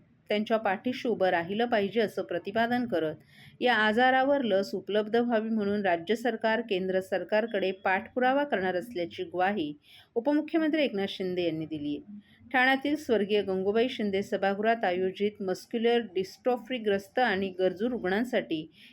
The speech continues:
इलेक्ट्रिक व्हीलचेअर आणि वेटमेड बायपॅप मशीन वितरण कार्यक्रमात ते बोलत होते. यावेळी शिवसेना वैद्यकीय मदत कक्षाचे प्रमुख मंगेश चिवटे, डॉक्टर मंगेश पेडामकर, हरिश्चंद्र सावंतही उपस्थित होते.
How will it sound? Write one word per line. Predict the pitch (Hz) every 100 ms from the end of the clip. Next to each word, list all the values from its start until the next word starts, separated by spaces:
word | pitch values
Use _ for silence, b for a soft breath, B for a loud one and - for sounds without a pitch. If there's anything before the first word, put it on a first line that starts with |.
| -
इलेक्ट्रिक | 240 262 247 262 285 233
व्हीलचेअर | 208 196 - 220 226 - -
आणि | 190 208 208 196
वेटमेड | 202 202 - 240 254
बायपॅप | 214 180 190 233 233 240 202
मशीन | 202 - 220
वितरण | 208 185 185 190
कार्यक्रमात | 202 175 185 190 180 160 -
ते | 214
बोलत | 208 156 165
होते. | 165 160 156 147 _ _ b b b
यावेळी | 240 269 285 311
शिवसेना | - 240 240 240 240
वैद्यकीय | 202 185 196 226
मदत | 226 190 190
कक्षाचे | 196 196 196 190 196
प्रमुख | 190 185 196 220
मंगेश | 202 180 180 175
चिवटे, | 196 175 - 196 240 247
डॉक्टर | - 202 208
मंगेश | 196 190 185 190 -
पेडामकर, | 185 185 226 233 156 160 - B B -
हरिश्चंद्र | 226 269 302 277 294
सावंतही | 302 220 175 170 175 175
उपस्थित | 262 180 165 - 165
होते. | 160 160